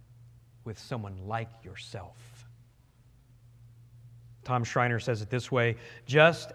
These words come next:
as idolatry is a violation and perversion of what God intended, so too homosexual relations are contrary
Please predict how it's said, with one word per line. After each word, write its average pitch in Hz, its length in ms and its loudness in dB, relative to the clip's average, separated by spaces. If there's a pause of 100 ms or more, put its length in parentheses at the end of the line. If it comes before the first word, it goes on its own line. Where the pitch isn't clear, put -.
as 143 300 6
idolatry 143 640 8
is 120 100 2
a 117 60 2
violation 151 800 6
and 117 100 0
perversion 135 460 2
of 123 80 -2
what 117 140 0
God 120 180 4
intended, 135 600 -2 (320)
so 180 360 6
too 170 380 4
homosexual 170 640 2
relations 147 600 2
are 135 180 -8
contrary 123 1000 -4